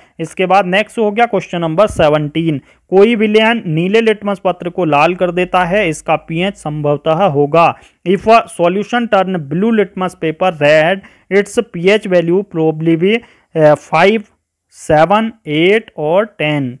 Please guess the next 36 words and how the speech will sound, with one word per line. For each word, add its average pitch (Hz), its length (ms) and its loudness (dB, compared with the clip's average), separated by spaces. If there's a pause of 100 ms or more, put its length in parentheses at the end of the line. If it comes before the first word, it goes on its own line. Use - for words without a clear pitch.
ठीक 190 220 -4
है, 247 140 2 (260)
तो 180 80 -8
क्या 156 200 0
होगा? 170 480 2 (200)
इसमें 185 300 -6
कोई 165 200 -2
भी 196 80 -4
विलयन 202 340 -2
नीले 170 320 0
लिटमस 208 400 -2
पत्र 180 240 -4
को 170 120 -6
अगर 156 200 0
लाल 143 340 0
कर 160 180 2
देगा 151 400 0 (240)
तो 175 100 -4
इसका 202 280 -4
संभवतः 175 880 0 (100)
जो 151 540 -4
पीएच 151 380 -6
होगा, 165 440 0 (300)
अ, 147 240 2
इसका 156 320 -2
होगा 160 460 2 (320)
फ़ाइव 175 360 0
होगा। 147 640 0 (140)
ठीक 165 200 -2
है, 233 120 4 (280)
कितना 156 220 -8
होगा? 156 340 2
फ़ाइव 180 460 -4
होगा। 190 240 2
ऑप्शन 147 340 -8
नंबर 156 320 0